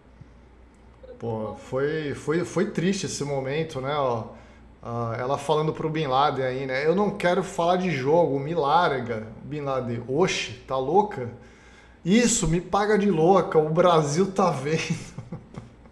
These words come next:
<laughs> Cara, o, o Bin Laden, ele, eu sinto que ele é um homem criativo o suficiente pra entrar na onda.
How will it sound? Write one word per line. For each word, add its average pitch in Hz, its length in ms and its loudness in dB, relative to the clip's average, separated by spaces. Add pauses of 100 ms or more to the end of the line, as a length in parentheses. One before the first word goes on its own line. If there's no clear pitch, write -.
(560)
<laughs> - 2500 -4 (200)
Cara, 160 580 2
o, 202 60 2
o 196 40 8
Bin 226 220 6
Laden, 139 680 6
ele, 170 520 0
eu 160 240 4
sinto - 380 -4
que 196 80 2
ele 190 260 6
é 214 60 10
um 196 140 6
homem 190 340 6
criativo 180 640 4
o 165 60 0
suficiente 151 1080 -4 (400)
pra 165 160 6
entrar 170 300 2
na 180 140 2
onda. 131 400 -2